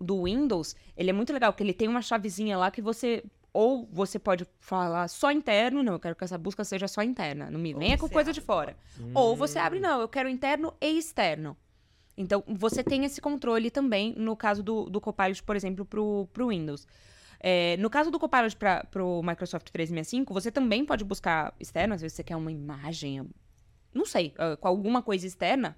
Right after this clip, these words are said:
Speaker 1: beleza, né? E ele te ajuda também a criar isso. Ou não, ou às vezes você quer só interno e você dá esse comando deixando claro que você quer uma coisa só interna,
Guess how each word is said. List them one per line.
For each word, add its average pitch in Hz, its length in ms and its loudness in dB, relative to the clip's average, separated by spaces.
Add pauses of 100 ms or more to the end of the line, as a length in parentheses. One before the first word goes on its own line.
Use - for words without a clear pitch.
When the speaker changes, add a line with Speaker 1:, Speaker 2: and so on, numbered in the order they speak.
(120)
Speaker 1:
beleza, 190 500 2 (380)
né? 175 240 0
E 170 180 0
ele 180 220 0
te - 160 -2
ajuda 220 300 0
também 220 260 2
a 214 60 0
criar 262 240 0
isso. 214 260 -4 (540)
Ou 523 160 0
não, 294 260 4
ou 226 140 4
às 226 100 2
vezes 254 160 -2
você 277 220 -4 (160)
quer 269 120 2
só 262 160 -2
interno 277 600 2
e 440 80 0
você 427 240 -4
dá 233 180 6
esse 262 260 0 (180)
comando 254 560 0 (180)
deixando 302 320 -2
claro 233 260 2
que - 60 -10
você 269 220 -2
quer 240 240 2
uma 247 160 0
coisa 240 240 -2
só 233 160 -4
interna, 240 500 0